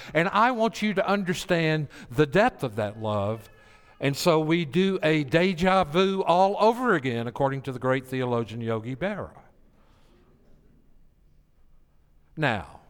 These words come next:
God instructs his prophet. Here's what he's really telling Hosea. There's no way that you, who is, who I have called to be my prophet, the one I have called to communicate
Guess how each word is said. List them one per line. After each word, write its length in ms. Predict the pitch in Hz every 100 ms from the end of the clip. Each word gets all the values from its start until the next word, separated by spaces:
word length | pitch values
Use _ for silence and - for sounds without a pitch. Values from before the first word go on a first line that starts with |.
| - _ - _ _ _ _ _ _ _ 104
God 300 | 139 190 226
instructs 640 | 202 - - 180 - -
his 180 | 135 -
prophet. 480 | - 135 117 - - _ - - - _ _ _ - _ - -
Here's 320 | - 226 220
what 120 | 190
he's 140 | 170 135
really 260 | 151 139
telling 460 | - 143 117 104 90
Hosea. 580 | 104 98 113 92 85 - - _ -
There's 260 | 120 110
no 200 | 123 151
way 540 | 180 175 104 80 87 - _ _ _ - - - - -
that 220 | 98 120
you, 680 | 123 123 160 208 208 226 220 - - - _ _
who 200 | 110 104
is, 220 | 90 - - - -
who 200 | 120 107
I 220 | 127 180
have 180 | 214 -
called 360 | 165 131 120 110
to 40 |
be 160 | 98 127
my 220 | 123 123
prophet, 460 | - 87 85 - - _ _ - - -
the 100 | 113
one 280 | 139 143 131
I 180 | 120 151
have 240 | 180 196
called 380 | - 139 123 113
to 80 | -
communicate 840 | - 113 127 170 165 - 90 92